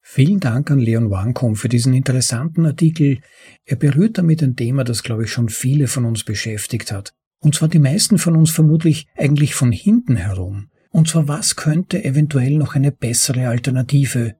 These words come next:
zu Bitcoin sein? <laughs> Denn ich weiß ja nicht, wie es euch geht, aber mir geht's eigentlich so, dass ich mich in Bezug auf mein Spielkonto, denn real verfüge ich ja über keine Bitcoin,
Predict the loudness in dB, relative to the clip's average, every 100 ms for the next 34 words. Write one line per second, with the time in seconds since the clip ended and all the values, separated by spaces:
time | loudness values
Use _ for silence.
0 | -6 -4 -4 0 0 0 -4 -4 -2 -4
1 | -4 -8 -12 -12 -4 -2 -2 _ _ _
2 | _ _ 0 0 0 -2 2 2 2 2
3 | 0 0 -4 -4 -2 0 2 2 4 6
4 | 6 4 2 0 0 0 0 0 0 2
5 | 2 0 -6 _ -2 0 2 2 4 4
6 | 2 2 2 0 2 0 0 2 4 4
7 | 0 -2 -2 0 0 0 0 -2 0 0
8 | 0 0 0 0 0 0 -2 -2 -4 -4
9 | -4 -4 -6 -6 -2 -2 0 -4